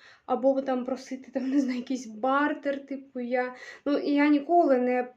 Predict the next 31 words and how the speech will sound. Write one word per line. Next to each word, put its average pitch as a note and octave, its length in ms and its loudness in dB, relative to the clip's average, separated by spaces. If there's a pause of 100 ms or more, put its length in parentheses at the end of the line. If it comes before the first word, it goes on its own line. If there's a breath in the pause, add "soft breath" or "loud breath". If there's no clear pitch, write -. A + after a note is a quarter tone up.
приймала C#4 440 2
участі C4 560 -6
в A#3 40 -12
якось, B3+ 560 -4
е, B3+ 240 -6
в A#3+ 40 -6
якихось C4 340 -4
дуже C4 260 -4
серйозних C4 560 -2
таких, C4+ 380 -6
е, B3+ 120 -2
співпрацях D4 800 -4
з B3+ 60 -8
брендами C4 580 -2
і C4 40 -6
так C#4 160 -6
далі. C4+ 260 -2 (340 loud breath)
Це C#4+ 160 -2
було C4+ 280 0
по C4+ 180 0
мінімуму. A3 800 -2
І C#4 100 0
на C4 120 2
тому C#4 380 0
TikTok C4+ 420 -6
аккаунті F#4 520 4
я D4 240 -2
набрала C#4 400 -2
дуже C4 200 -2
багато C4+ 300 0
підписників. - 580 -8